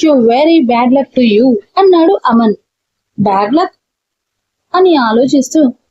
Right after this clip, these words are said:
"And congratulations" అని కళ్ళు చిట్లించి సైలెంట్ అయ్యాడు ఆరవ్.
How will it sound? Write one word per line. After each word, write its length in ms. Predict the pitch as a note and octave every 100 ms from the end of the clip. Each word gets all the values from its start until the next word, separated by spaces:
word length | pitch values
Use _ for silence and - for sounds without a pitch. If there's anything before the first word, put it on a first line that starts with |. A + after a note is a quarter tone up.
| _ -
"And 80 | F4+
congratulations" 1000 | D#4 G#3+ F#3 G3 A3 - C4 C4 C4+ F4 - -
అని 320 | F4+ E4+ D4+ D4
కళ్ళు 280 | - F#4+ G#4+
చిట్లించి 640 | C#4 D#4 D4 C4+ B3+ B3+
సైలెంట్ 500 | B3+ F4 F4 D4+ B3+
అయ్యాడు 380 | A#3 G#3 G3+ C4
ఆరవ్. 400 | E4+ D4 A#3+ G#3